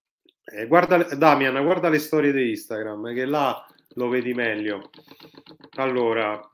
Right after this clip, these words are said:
eh, no, non c'hanno né Scamacca né Raspadori, quindi per l'amor di Dio non è facile, però insomma non è neanche impossibile. Andrea, metti caso che finiscono sopra di noi.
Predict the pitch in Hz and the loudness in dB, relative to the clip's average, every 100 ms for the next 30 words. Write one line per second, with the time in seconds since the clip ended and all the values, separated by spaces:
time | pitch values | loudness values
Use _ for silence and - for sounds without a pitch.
0 | 117 117 110 110 110 135 147 127 120 139 | -8 -4 -2 -2 -4 0 0 -2 -4 -4
1 | 147 156 151 139 135 143 - 127 123 120 | 0 -2 -2 -6 -4 -4 -4 -6 -4 -6
2 | 113 - 123 117 101 110 127 113 107 107 | -8 -8 -6 -4 -6 -6 -8 -6 -6 -8
3 | _ _ - 107 107 - - - - _ | _ _ -14 -8 -2 -2 -2 -8 -18 _
4 | _ - 123 120 131 143 135 135 131 110 | _ -8 -6 -4 -4 -4 -6 -6 -2 -2
5 | 110 131 139 - 131 139 - 110 110 120 | -2 -2 -4 0 2 2 -2 -6 -4 -4
6 | 113 - 120 110 107 117 113 120 113 113 | -4 -4 -6 -4 -6 -6 -4 -4 -4 -8
7 | 101 107 - 104 92 92 92 - _ _ | -6 -10 -10 -12 -10 -12 -14 -18 _ _
8 | _ _ _ _ _ _ _ _ _ - | _ _ _ _ _ _ _ _ _ -20
9 | - _ _ - - - _ _ _ _ | -20 _ _ -18 -18 -18 _ _ _ _
10 | - 139 143 131 143 147 143 151 170 147 | -8 -4 0 0 -2 -4 -2 0 0 -2
11 | 123 123 123 117 113 131 135 - 123 120 | -2 0 0 -2 -6 -6 -8 -8 -8 -6
12 | 123 120 110 110 104 98 | -4 -2 -2 -2 -2 -6